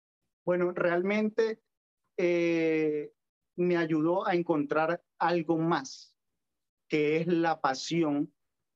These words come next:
la pasión por mi música y el querer obtener una mejor vida aún, porque,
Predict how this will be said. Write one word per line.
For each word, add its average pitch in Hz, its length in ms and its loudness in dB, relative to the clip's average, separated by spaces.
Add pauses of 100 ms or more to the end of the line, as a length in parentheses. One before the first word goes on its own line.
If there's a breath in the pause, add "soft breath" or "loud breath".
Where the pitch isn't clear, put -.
(400)
la 139 240 -2
pasión 160 640 -2 (180)
por 139 180 0
mi 123 140 -8
música 165 640 -2 (840)
y 202 300 -2
el 156 300 0
querer 156 460 0 (400)
obtener 156 640 0
una 160 280 0
mejor 151 760 -2
vida 185 320 0
aún, 143 420 -2
porque, 135 400 -2